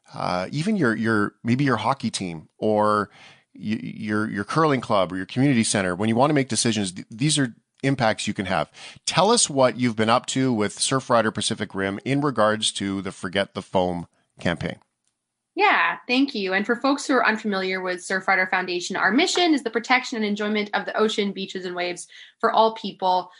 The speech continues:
Speaker 2: So we are broadly focused on coastal and ocean protection, protection and preservation. But in Tofino and Ucluelet, we really focus our efforts on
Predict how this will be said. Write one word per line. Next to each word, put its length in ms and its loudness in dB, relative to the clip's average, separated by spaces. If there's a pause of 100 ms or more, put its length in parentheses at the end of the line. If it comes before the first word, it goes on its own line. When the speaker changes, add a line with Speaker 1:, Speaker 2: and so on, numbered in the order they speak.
(160)
Speaker 2:
So 280 4
we 280 0
are 360 6
broadly 380 2
focused 500 -4
on 340 -2
coastal 440 -4
and 120 -4
ocean 260 -4
protection, 600 -6
protection 520 -2
and 160 -4
preservation. 800 -4 (360)
But 120 4
in 260 4
Tofino 380 2
and 100 4
Ucluelet, 480 0
we 120 -4
really 340 2
focus 400 -4
our 100 2
efforts 420 -2
on 300 0